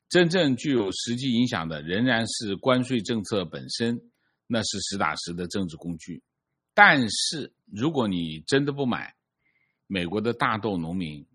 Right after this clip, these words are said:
就会损失惨重，那也是跑不掉。你买没买，我们是不知道，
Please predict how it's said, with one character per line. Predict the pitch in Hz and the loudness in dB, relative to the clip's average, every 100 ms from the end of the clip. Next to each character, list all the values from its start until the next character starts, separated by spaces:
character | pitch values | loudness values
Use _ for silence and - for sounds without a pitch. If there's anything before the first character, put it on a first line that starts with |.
| _ | _
就 | 117 | -4
会 | 95 98 | -2 -4
损 | - 76 | -6 -12
失 | - 101 | -10 -8
惨 | - 73 62 | -8 -12 -8
重， | 104 107 _ _ _ _ _ _ _ _ - | -8 -8 _ _ _ _ _ _ _ _ -2
那 | 123 | 0
也 | 107 76 | 0 -2
是 | - | -8
跑 | 92 - | -8 -10
不 | - | -12
掉。 | 92 95 - _ _ _ _ | -10 -10 -12 _ _ _ _
你 | 90 95 85 101 | -6 -4 0 0
买 | 85 85 | 0 2
没 | 113 | 2
买， | 131 85 65 - _ | 2 2 -2 -10 _
我 | 104 87 69 | -6 -4 -2
们 | 90 | -2
是 | 139 208 | -2 -2
不 | 95 | -6
知 | - | -10
道， | 71 71 - | -10 -12 -14